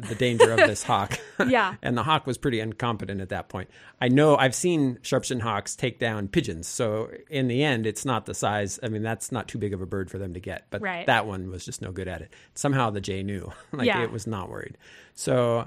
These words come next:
Speaker 1: I, I don't know. Is that, is that sort of thing with the crows, like, where they're just, they seem to be playing around with the, the, the hawk? I, I watched it for a little while, and then eventually the hawk flew off and the crows joined the big,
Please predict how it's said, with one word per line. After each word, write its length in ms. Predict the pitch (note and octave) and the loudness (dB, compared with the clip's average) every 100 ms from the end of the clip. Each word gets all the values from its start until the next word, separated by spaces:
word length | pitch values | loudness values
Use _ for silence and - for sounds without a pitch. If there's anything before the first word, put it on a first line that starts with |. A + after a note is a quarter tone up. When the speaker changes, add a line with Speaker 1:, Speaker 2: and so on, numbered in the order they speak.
| - | 0
Speaker 1:
I, 200 | C3+ - | 0 0
I 120 | - D#3+ | -2 2
don't 100 | E3 | 4
know. 140 | A#2 | 2
Is 100 | A2+ | 4
that, 220 | D#3 C#3+ | 6 6
is 100 | D3 | 4
that 220 | D3+ E3 | 0 0
sort 180 | - E3 | 0 0
of 100 | C#3+ | 0
thing 180 | C#3+ C#3 | 0 -2
with 120 | C3 | 0
the 60 | B2 | -2
crows, 340 | - B2+ B2 | 2 2 2
like, 180 | A#2+ A2+ | 0 0
where 140 | A#2 | 0
they're 140 | A2 A2 | 2 0
just, 240 | A2+ - - - _ | -4 -10 -16 -20 _
they 100 | - G#2+ | -4 -2
seem 300 | - G#3+ F#3 | 0 0 2
to 80 | |
be 120 | B2 G#2+ | 0 0
playing 300 | B2+ B2 A2+ | 0 2 2
around 340 | A2+ A2+ G#2+ | 0 0 -2
with 180 | G2+ - | -4 -4
the, 320 | G2 - G#2 - | -6 -6 -8 -6
the, 360 | G2 F2+ - - _ _ | -4 -6 -8 -14 _ _
the 100 | F#2 | -4
hawk? 320 | A#2+ D2+ - - | -4 -4 -8 -4
I, 260 | A2 A2 - | -2 -2 -4
I 280 | A#2 A#2+ A2 - | -2 -2 -2 0
watched 300 | A2 - - | 0 0 -6
it 100 | - | -6
for 80 | |
a 40 | G#2 | -4
little 160 | A2 G2 | -2 -2
while, 240 | F#2 F#2+ - - - | -4 -8 -14 -20 -6
and 80 | C#3 | 0
then 120 | C3+ | 2
eventually 320 | C3+ C3+ C3 | 2 0 0
the 80 | A2 | 0
hawk 260 | G#2+ - | -2 -6
flew 220 | _ A2+ G#2 | _ -4 -2
off 260 | G2+ G2 | -2 -6
and 160 | G2 F2+ | -8 -8
the 80 | F#2 | -10
crows 380 | - G#2 F#2 | -8 -6 -6
joined 260 | - F#2+ F2+ | -8 -8 -8
the 60 | D#2+ | -8
big, 220 | F#2 | -10